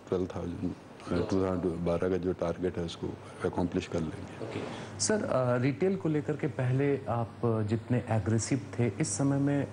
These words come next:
Speaker 2: ऐसा लगता है कि थोड़ा सा आपने वहाँ पे अपने tight कर रखे हैं हाथ।
Speaker 1: ये जरूर बात से आपकी सही है कि, अ, अ, शायद और कंपनियों के मुकाबले में, अ, पिछले, अ, साल जो है, हम लोगों का expansion इतना नहीं हुआ। मेरा ये रहेगा कि directionally,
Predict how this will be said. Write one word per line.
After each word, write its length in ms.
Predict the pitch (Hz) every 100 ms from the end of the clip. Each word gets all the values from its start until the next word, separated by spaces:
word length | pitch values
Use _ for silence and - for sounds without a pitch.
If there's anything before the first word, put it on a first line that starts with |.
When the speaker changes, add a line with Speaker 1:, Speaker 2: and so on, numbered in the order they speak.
| 120
Speaker 2:
ऐसा 180 | 113 123
लगता 260 | 120 127
है 60 | 127
कि 220 | - -
थोड़ा 180 | 135 131
सा 160 | 127
आपने 440 | 117 113 113 110 107
वहाँ 340 | - 113 110
पे 120 | 104
अपने 320 | 101 107 104 98 -
tight 300 | 107 117 -
कर 160 | - 95
रखे 280 | 98 - 104
हैं 200 | 98 92
हाथ। 160 | 104 107 - 98
Speaker 1:
ये 160 | 110 131
जरूर 280 | 123 139 156
बात 340 | 131 127 -
से 200 | - 123
आपकी 320 | 107 110 -
सही 340 | 110 110 113 120
है 140 | 123
कि, 380 | 117 113 104 98
अ, 80 | 98
अ, 600 | 98 104 - 104 107 98 87 -
शायद 280 | 113 107
और 180 | 101 110
कंपनियों 380 | 110 104 - 104
के 120 | 110
मुकाबले 460 | 101 101 95 98 104
में, 160 | 95
अ, 80 | 90 - 90
पिछले, 540 | 87 - - 98 95
अ, 100 | 87 -
साल 520 | 90 87 - 92 87 87
जो 180 | 90
है, 220 | 87 90 90
हम 200 | 92 92
लोगों 280 | 87 87
का 140 | 87 92
expansion 580 | - - 92 85 98 90
इतना 220 | - 92
नहीं 340 | 87 87 110
हुआ। 260 | 98 92 - -
मेरा 280 | 101 113 135
ये 180 | 139 131
रहेगा 360 | 113 123 123
कि 160 | 127 127
directionally, 840 | 101 101 120 - 143 135 127 131